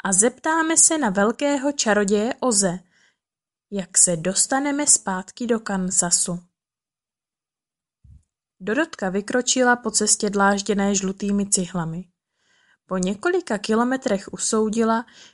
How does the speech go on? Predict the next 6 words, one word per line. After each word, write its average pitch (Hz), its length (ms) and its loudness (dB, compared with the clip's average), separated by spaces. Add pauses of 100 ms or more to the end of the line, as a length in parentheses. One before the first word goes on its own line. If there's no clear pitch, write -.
(140)
že 208 220 0
je 214 160 4
na 175 140 0
čase 247 380 2
si 214 220 2
odpočinout 214 920 -4